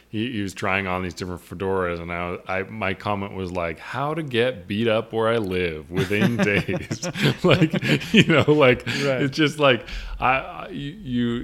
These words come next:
Speaker 1: you also have to move to a place where people appreciate fashion. Do you know what I mean? Like, like,
Speaker 2: True.
Speaker 1: fashion is like, uh,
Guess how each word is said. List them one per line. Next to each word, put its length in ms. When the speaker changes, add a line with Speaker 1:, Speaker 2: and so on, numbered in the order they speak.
Speaker 1:
you 260
also 340
have 220
to 100
move 380
to 160
a 60
place 380
where 140
people 340
appreciate 760
fashion. 680
Do 100
you 60
know 60
what 60
I 100
mean? 80
Like, 280
like, 140
Speaker 2:
True. 40
Speaker 1:
fashion 680
is 360
like, 760
uh, 600